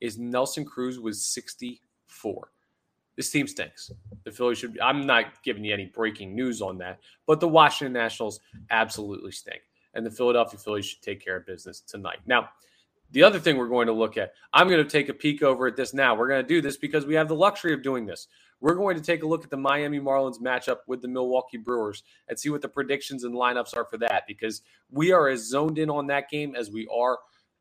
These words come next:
with the Phillies tonight. Let's go ahead and click on that action, and we'll see what the setup is, 'cause I know Alcantara goes for Miami,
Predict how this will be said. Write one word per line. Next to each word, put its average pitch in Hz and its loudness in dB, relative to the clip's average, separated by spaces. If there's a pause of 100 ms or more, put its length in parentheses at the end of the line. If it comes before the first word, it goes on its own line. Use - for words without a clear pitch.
(120)
with 117 -6
the 107 -12
Phillies 131 -6 (220)
tonight. 110 -6
Let's 107 -12
go 131 -4
ahead 113 -2
and 104 -16
click 117 -8
on 107 -8
that 101 -6
action, 98 -10 (320)
and 107 -8
we'll 110 -6
see 107 -6
what 113 2
the 113 -6
setup 104 -4
is, 101 -4
'cause 110 -10
I 113 0
know 139 4
Alcantara 131 0
goes 117 2 (260)
for 120 -6
Miami, 139 -2